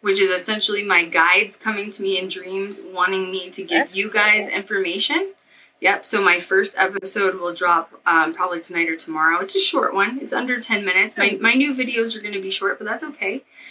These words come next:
Speaker 1: So yeah,
Speaker 2: Mm-hmm.
Speaker 1: anytime I have dr-, I have these vivid dreams, you wouldn't believe. Elfie's heard some of my dreams. They're unbelievably
Speaker 2: Oh,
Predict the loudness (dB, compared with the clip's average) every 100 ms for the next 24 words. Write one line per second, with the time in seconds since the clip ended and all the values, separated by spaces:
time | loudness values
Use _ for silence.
0 | -16 -4 4 6 6 4 2 4 4 2
1 | 0 -2 -2 0 0 0 -4 -6 -4 2
2 | 2 2 -6 -6 -4 -2 -2 -2 -2 -2
3 | -2 -4 -4 -2 2 2 2 0 0 0
4 | 0 -2 -4 -2 -2 -2 -4 -2 -2 2
5 | 2 2 -2 -4 -4 -6